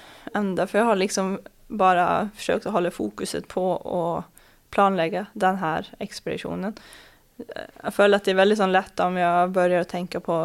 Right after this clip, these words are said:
noen andre ekspedisjoner, at, eh, fokuset forsvinner litt ifrån Antarktis, eh, spesielt da siden det krever så mye i planleggingen og med denne sponsorbiten.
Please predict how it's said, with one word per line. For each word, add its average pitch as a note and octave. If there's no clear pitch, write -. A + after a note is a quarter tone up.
noen G3
andre F3+
ekspedisjoner, F#3
at, F3+
eh, F3
fokuset F#3+
forsvinner F3
litt E3+
ifrån E3+
Antarktis, F3+
eh, F#3
spesielt F3
da E3+
siden F3
det E3+
krever E3
så -
mye E3+
i D#3+
planleggingen E3+
og E3+
med F3
denne E3+
sponsorbiten. F#3